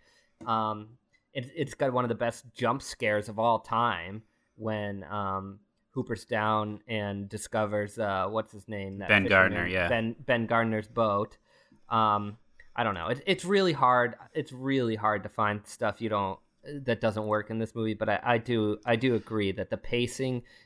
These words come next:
Speaker 1: in the last, you know, five to eight minutes just <laughs> kinda goes off haywire.
Speaker 2: Oh, piece of shit movie. <laughs> So,
Speaker 1: And
Speaker 2: I, let's, let's explore this a little bit, because this is actually something that I, I have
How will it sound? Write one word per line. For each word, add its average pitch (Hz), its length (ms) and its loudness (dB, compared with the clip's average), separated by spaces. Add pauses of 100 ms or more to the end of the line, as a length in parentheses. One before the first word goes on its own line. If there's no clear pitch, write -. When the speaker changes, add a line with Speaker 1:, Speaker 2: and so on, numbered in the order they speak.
Speaker 1:
in 110 100 0
the 104 100 2
last, 107 440 4 (280)
you 107 140 2
know, 92 180 2 (480)
five 113 260 6
to 117 160 0
eight 113 200 4
minutes 104 440 2
just - 260 4
<laughs> - 140 -2
kinda 117 320 8
goes 107 540 6
off - 340 0 (300)
haywire. 87 640 4 (220)
Speaker 2:
Oh, 107 200 6 (180)
piece 92 240 -4
of 98 60 -10
shit 92 260 0
movie. 95 400 0 (380)
<laughs> - 20 -10 (720)
So, 147 300 8
Speaker 1:
And 202 160 4
Speaker 2:
I, 156 140 6 (180)
let's, 170 340 8
let's 180 220 6
explore 196 340 8
this 147 180 8
a 139 60 4
little 117 160 6
bit, 110 140 4
because 131 240 4
this 240 160 6
is 247 120 4
actually 180 340 6
something 143 460 4
that 107 320 2
I, 123 240 6
I 123 100 2
have 123 200 2